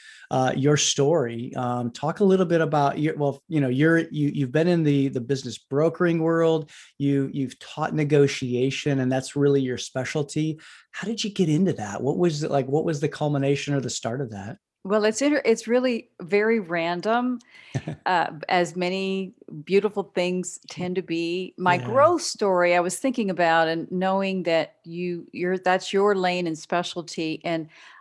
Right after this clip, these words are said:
Speaker 2: I started personal development and personal growth very young. I was a young mom selling Tupperware.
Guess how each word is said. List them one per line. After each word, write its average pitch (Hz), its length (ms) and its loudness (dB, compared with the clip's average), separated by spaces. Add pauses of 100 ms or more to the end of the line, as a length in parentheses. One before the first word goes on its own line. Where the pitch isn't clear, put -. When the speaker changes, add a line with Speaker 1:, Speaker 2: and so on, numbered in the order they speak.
(140)
Speaker 2:
I 254 260 4
started 196 440 0
personal 180 380 -4
development 151 840 -2
and 151 140 -6
personal 165 480 -4
growth 151 320 -2
very 170 340 -4
young. 143 520 -4 (420)
I 165 200 2
was 160 380 0 (320)
a 165 80 -2
young 180 420 0
mom 165 480 2
selling 160 480 -6
Tupperware. 135 800 -8